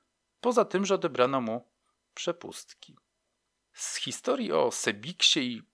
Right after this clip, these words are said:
Jessice wiecie doskonale, co powoduje odebranie młodocianemu przestępcy przepustki,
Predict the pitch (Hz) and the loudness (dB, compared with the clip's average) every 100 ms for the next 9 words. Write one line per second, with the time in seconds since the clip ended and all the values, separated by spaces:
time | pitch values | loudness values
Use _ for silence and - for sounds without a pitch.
0 | - 113 110 - 254 220 - 85 - _ | -14 -2 0 0 -2 -2 -2 -4 -8 _
1 | _ _ 254 247 170 147 - 127 131 127 | _ _ -2 -2 -2 -4 -4 2 4 6
2 | 107 - _ _ _ - 135 - 110 107 | 2 -4 _ _ _ 0 0 0 -2 -2
3 | 101 104 104 135 147 101 107 110 107 - | 0 0 2 2 0 4 4 4 -2 -8
4 | _ _ - 110 107 104 113 101 101 98 | _ _ -8 -4 -2 -2 -2 -4 -6 -6
5 | - 104 - 98 - 107 - - - 160 | -10 -10 -10 -10 -10 -10 -6 -6 -2 -2
6 | 156 - - 131 | -2 -8 -8 -8